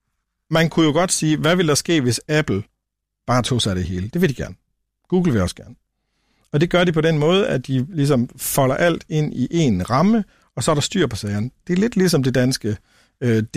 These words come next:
N A-register og sådan noget. Bare hæld det hele ind i en boks, og der er en, der har styr på det, så er det fint. Problemet er bare så,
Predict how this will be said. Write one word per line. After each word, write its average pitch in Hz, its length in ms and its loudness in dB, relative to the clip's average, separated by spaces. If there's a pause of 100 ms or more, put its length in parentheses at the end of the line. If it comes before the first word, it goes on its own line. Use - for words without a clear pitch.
(120)
N 113 40 4
A-register 110 600 0
og 101 60 -8
sådan 131 60 -4
noget. 120 120 -4
Bare 170 200 0 (100)
hæld 165 260 2
det 151 120 2
hele 220 260 0
ind 160 220 0
i - 100 -6
en 185 220 0
boks, - 440 -2 (440)
og 143 100 0
der 151 60 2
er 151 140 2
en, 196 160 2
der 131 60 2
har 117 100 2
styr 156 260 -2
på - 120 -6
det, 131 100 -6
så 151 80 -2
er - 20 0
det 131 80 -2
fint. 123 300 -10 (380)
Problemet 170 380 4
er 131 60 0
bare 120 280 0
så, 110 240 -2